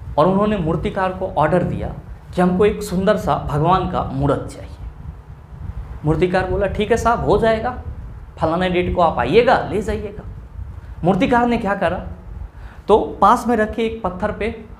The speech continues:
अपना जो छेनी हथौड़ी है उसको चलाना शुरू करा।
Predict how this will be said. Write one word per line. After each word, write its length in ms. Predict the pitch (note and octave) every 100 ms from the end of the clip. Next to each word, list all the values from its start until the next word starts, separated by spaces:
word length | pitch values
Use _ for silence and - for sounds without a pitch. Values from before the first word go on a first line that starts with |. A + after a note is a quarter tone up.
| -
अपना 320 | E3+ F#3+ A#3+ - - - - - - -
जो 80 | D#3+
छेनी 420 | - F#3 A#3 A#3
हथौड़ी 380 | G#3 F#3+ F#3+ G3+
है 80 |
उसको 260 | A3 F#3 G3
चलाना 340 | F3+ D#3+ D#3+
शुरू 240 | E3 F3+ F3
करा। 280 | F3+ -